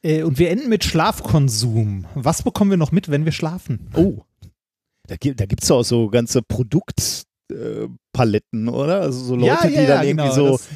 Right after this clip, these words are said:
Speaker 2: echt? Darum geht's doch ein bisschen, oder?
Speaker 1: Ja, so ein bisschen, ne? Also es geht darum, was wir an Informationen noch verarbeiten, wenn wir schlafen.
Speaker 2: Gibt ja so, so Leute, die versprechen dir, dass du da ganze Sprachen lernen kannst oder so,
Speaker 1: Ja?
Speaker 2: ne? Wenn du dir das
Speaker 1: Ja.
Speaker 2: irgendwie, äh,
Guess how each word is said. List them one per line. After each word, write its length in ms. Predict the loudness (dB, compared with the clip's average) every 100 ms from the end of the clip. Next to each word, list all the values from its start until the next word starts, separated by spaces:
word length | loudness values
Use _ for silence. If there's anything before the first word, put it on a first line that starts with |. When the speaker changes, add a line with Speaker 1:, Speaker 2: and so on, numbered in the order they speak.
| -20 -2
Speaker 2:
echt? 320 | 0 0 -6 -2
Darum 240 | 0 0
geht's 160 | -2 0
doch 100 | -2
ein 80 | -2
bisschen, 280 | -4 -4 -6
oder? 420 | -4 0 2 2 2
Speaker 1:
Ja, 140 | 2
so 80 | 2
ein 80 | 2
bisschen, 460 | 0 0 -2 -2 -2
ne? 120 | -4
Also 140 | -4
es 60 | -2
geht 140 | -2
darum, 180 | 0 2
was 200 | 0 0
wir 100 | 0
an 100 | 0
Informationen 600 | -4 0 0 0 0 2
noch 100 | 2
verarbeiten, 560 | -2 -4 -2 -4 -4 -2
wenn 160 | -2 -2
wir 80 |
schlafen. 480 | -4 -4 -6 -6 -10 -12 -4
Speaker 2:
Gibt 160 | 2
ja 80 | 2
so, 380 | 4 2 2 -2
so 160 | -2 2
Leute, 260 | 2 0
die 120 | -6
versprechen 560 | -2 -2 0 -2 -2 0
dir, 100 | 2
dass 140 | 2
du 100 | 2
da 60 | 0
ganze 260 | 0 -4 -6
Sprachen 560 | -6 -6 -6 -4 -4
lernen 380 | -2 -4 -4 -2
kannst 320 | -2 -2 -2
oder 160 | -2 0
so, 80 | 2
Speaker 1:
Ja? 120 | 4
Speaker 2:
ne? 140 | 4
Wenn 120 | 2 2
du 60 |
dir 200 | 2 2
das 80 | 2
Speaker 1:
Ja. 80 | -2
Speaker 2:
irgendwie, 460 | -2 -4 -2 0
äh, 460 | -2 -4 -2 -2